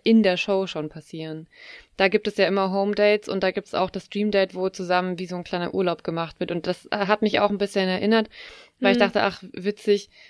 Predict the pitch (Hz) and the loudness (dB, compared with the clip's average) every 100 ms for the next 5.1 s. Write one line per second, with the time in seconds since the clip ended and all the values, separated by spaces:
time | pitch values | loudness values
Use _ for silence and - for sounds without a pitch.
0 | _ _ - 190 190 185 180 180 196 185 | _ _ 0 4 6 4 2 -6 -4 -4
1 | 185 185 180 196 180 180 175 190 202 185 | -4 -6 -2 -2 -2 -4 -6 -4 0 4
2 | 185 196 180 185 240 208 196 180 185 185 | 4 2 0 2 2 2 0 0 0 -2
3 | 170 185 185 175 190 - 185 180 175 - | -2 0 0 2 0 0 -4 -6 -8 -8
4 | 185 196 214 202 214 220 226 226 202 - | -2 2 2 2 0 2 2 2 0 -2